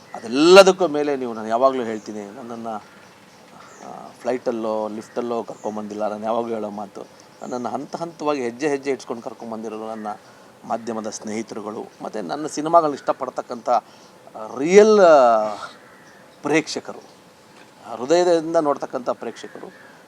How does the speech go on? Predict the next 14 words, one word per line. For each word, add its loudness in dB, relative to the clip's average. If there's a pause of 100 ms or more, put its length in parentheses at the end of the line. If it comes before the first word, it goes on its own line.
ಇವರಿಗೆಲ್ರಿಗೂ -6
ನಾನು -4
ಆಭಾರಿಯಾಗಿರ್ತೀನಿ. -6
ಇವತ್ತಿನ -8
ದಿನ -6
ನಾವು -4
ಒಳ್ಳೆಯದನ್ನೇ -6
ಮಾತಾಡೋಣ. -10
ಇವತ್ತು -16
ನನ್ನ -14
ಜನ್ಮದಿನ, -10 (480)
ನೀವೆಲ್ಲರೂ -6
ಪ್ರೀತಿಯಿಂದ -10
ಹರಸಿ -8